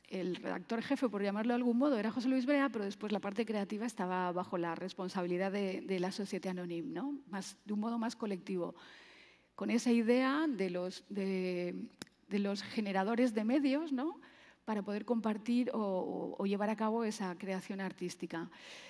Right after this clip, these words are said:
Si intentáis entrar hoy en,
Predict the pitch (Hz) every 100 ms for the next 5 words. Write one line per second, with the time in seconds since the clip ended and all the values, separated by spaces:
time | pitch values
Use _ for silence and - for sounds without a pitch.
0 | - - 240 226 220 214 240 285 269 -
1 | - 277 240 262 262 208 - - 233 202
2 | - - 190 185 294